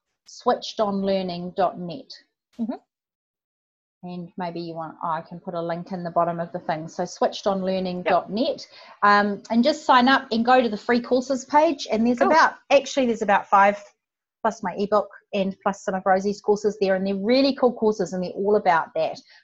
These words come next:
Speaker 1: But there's one on
Speaker 2: Awesome.
Speaker 1: having vital conversations and there's one on finding yourself and your work persona. And yeah,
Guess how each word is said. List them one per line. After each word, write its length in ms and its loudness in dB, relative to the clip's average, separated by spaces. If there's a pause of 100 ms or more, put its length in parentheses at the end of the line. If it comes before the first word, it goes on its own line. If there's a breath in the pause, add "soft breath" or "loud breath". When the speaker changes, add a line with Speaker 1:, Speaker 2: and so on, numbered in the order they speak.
(140 soft breath)
Speaker 1:
But 140 -4
there's 300 -2
one 180 2
on 220 -2
Speaker 2:
Awesome. 280 -18 (100)
Speaker 1:
having 260 0
vital 300 2
conversations 1200 -6
and 120 -10
there's 180 -16
one 120 -8
on 120 -6
finding 380 -2
yourself 480 0
and 120 -8
your 100 -8
work 200 0
persona. 500 -2
And 200 -10
yeah, 120 -10